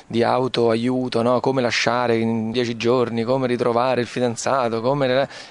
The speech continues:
e quindi da questo spunto e dal fatto che, insomma, da migliaia di anni noi continuiamo a interrogarci su che cos'è l'amore, abbiamo voluto fare una commedia, sì, come dicevi, un po' all'americana, ma, insomma, anche un po' anomala per l'Italia, se vogliamo, perché si ride molto, ma ci sono anche momenti intensi, c'è questo rapporto col padre,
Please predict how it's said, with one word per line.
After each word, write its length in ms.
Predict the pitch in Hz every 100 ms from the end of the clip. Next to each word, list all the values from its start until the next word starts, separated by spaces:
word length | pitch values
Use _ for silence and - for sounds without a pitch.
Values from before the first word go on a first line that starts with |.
| -
e 140 | - 139
quindi 380 | - 170 135 127
da 120 | 131
questo 260 | 139 -
spunto 460 | 160 - 151 175 151
e 40 |
dal 120 | 120 117
fatto 260 | 143 -
che, 60 | 117
insomma, 240 | 110 120
da 140 | 113 110
migliaia 360 | 117 127 127
di 100 | 120
anni 280 | 123 120 110
noi 100 | 117
continuiamo 320 | 107 - 117
a 40 | 110
interrogarci 460 | 107 113 117 -
su 100 | 117
che 120 | 110
cos'è 240 | 117 117 120
l'amore, 500 | 135 127 127 120 110 - -
abbiamo 240 | 110 110
voluto 180 | 113 113
fare 140 | 113
una 100 | 107
commedia, 380 | 107 117 120 104
sì, 240 | - 104 92 117
come 240 | - 107 104
dicevi, 420 | 104 113 104 98 -
un 140 | 104
po' 200 | - 123
all'americana, 960 | 110 110 127 151 110 135 117 104 101 101
ma, 840 | 104 113 98 98 98 98 98 101 95
insomma, 240 | 98 98 -
anche 200 | 127 135
un 80 |
po' 100 | 117
anomala 500 | 113 131 113 110 110
per 260 | 98 - 107
l'Italia, 380 | 107 110 101 98
se 120 | 98
vogliamo, 340 | 101 101 98
perché 280 | 98 98 113 - -
si 160 | - 120
ride 180 | 127
molto, 480 | 151 127 127 - 139
ma 100 | 120
ci 120 | 98
sono 160 | 107 110
anche 180 | 110 113
momenti 320 | 107 110 110
intensi, 640 | 107 - 104 107 - 123
c'è 160 | 113 101
questo 220 | 107 -
rapporto 360 | 104 113 107 110
col 140 | 120
padre, 300 | - 107 107